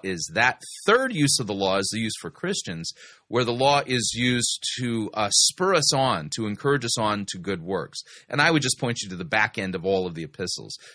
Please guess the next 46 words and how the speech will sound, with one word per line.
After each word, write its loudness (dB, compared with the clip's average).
you -6
know, -2
the, -10
the, -4
you -10
know, -10
so -4
starting 0
in, -4
like, -4
Romans -2
twelve, -2
you -10
know, -8
"Therefore, 2
in 0
light 0
of -6
God's -2
mercies, -4
offer -2
yourself -4
as -6
a -10
living -6
sacrifice -2
to -14
God, -6
holy 2
and -4
acceptable," -6
uh, 0
you 0
know, -2
ideas. 0
And -2
then, -4
and -2
it -8
goes 2
on 2
and -8
lists 2
the 0
good 2
works 0